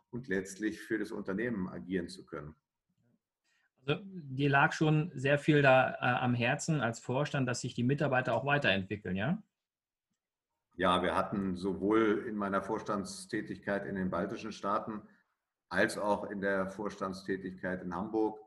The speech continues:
Speaker 1: sehr systematische Entwicklungsgespräche.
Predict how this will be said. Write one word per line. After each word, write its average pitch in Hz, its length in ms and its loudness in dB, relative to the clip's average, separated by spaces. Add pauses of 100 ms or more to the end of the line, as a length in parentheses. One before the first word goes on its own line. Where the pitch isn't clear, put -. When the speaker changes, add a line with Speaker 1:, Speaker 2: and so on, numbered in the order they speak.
(520)
Speaker 1:
sehr 104 440 2
systematische 98 1600 0
Entwicklungsgespräche. 123 2000 0